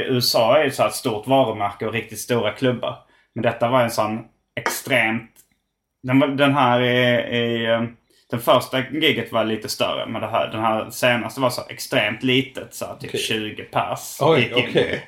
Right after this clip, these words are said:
Speaker 2: Och på förra, typ, hur många?
Speaker 1: Eh, ja, det kanske var, eh, ja, men, låt oss säga åttio pers.
Speaker 2: Okej.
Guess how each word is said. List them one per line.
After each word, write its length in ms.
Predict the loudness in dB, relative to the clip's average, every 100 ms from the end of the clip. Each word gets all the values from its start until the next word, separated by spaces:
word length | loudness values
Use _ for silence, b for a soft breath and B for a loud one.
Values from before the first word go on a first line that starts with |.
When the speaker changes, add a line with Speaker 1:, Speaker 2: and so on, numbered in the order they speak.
| -6 -4 0
Speaker 2:
Och 340 | 2 2 -2 -2
på 220 | 0 0 0
förra, 380 | 2 4 4 2
typ, 340 | 0 -10 -8
hur 60 | -6
många? 480 | -4 -4 -6 -8 -12 -18 _ _ _ _ _ 0
Speaker 1:
Eh, 80 | 4
ja, 420 | 6 6 4 4
det 100 | 4
kanske 320 | 2 0 -2 -2
var, 480 | 2 4 6 6 6 4 4 2 0 -4
eh, 20 | -6 -14 _ _ _
ja, 100 | -2
men, 280 | 0 -2 -8 -14 _ -12
låt 180 | -10 -10
oss 120 | -2
säga 200 | -2 -2
åttio 340 | -6 -12 -18 -14
pers. 360 | -12 -12 -8
Speaker 2:
Okej. 280 | -8 -6 -14